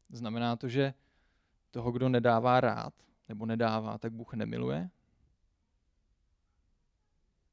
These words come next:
Tady už odpovím.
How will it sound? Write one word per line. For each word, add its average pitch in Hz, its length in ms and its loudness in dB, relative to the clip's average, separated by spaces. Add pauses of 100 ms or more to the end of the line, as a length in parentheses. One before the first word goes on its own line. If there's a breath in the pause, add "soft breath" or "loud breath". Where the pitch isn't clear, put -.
(1400)
Tady 117 140 -4
už 120 100 -2
odpovím. 120 540 0